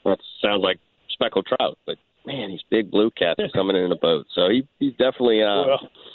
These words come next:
Speaker 1: I, I told him, "Man, that's a plan B." And he said, "Yeah, that might be a plan A after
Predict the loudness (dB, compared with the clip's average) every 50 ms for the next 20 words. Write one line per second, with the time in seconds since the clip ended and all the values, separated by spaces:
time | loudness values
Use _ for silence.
0 | -20 -20 _ _ -6 -6 -6 -6 _ -6 -4 -4 -2 0 2 2 2 2 0 0
1 | 0 0 0 0 0 0 -2 -2 -6 -8 -4 -2 0 0 2 0 0 -2 -2 -4
2 | -4 -2 -2 -2 -2 -2 -2 -2 0 0 0 0 2 2 2 4 4 2 2 0
3 | 0 -2 -2 0 -2 -2 0 _ 0 0 0 0 0 0 0 0 2 2 0 0
4 | -2 -4